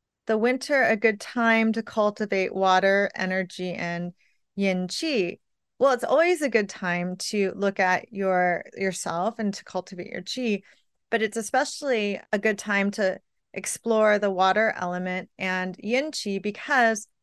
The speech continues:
it's abundant at this time of year and we're immersed in it. So it's our natural tendency to have curiosity about it, but we can really feel it around us. We see it around us. And so this is a great time to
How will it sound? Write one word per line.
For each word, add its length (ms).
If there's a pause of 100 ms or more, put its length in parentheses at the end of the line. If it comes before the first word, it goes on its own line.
(180)
it's 180
abundant 600
at 160
this 160
time 240
of 140
year 260
and 200
we're 200 (140)
immersed 600
in 120
it. 160
So 140
it's 200 (460)
our 120
natural 420
tendency 760
to 180
have 260 (200)
curiosity 760
about 220
it, 80
but 120
we 100
can 160
really 320
feel 600
it 360 (120)
around 500
us. 180
We 80
see 320
it 100
around 460
us. 380 (160)
And 300
so 640 (320)
this 280
is 100
a 80
great 260
time 540
to 560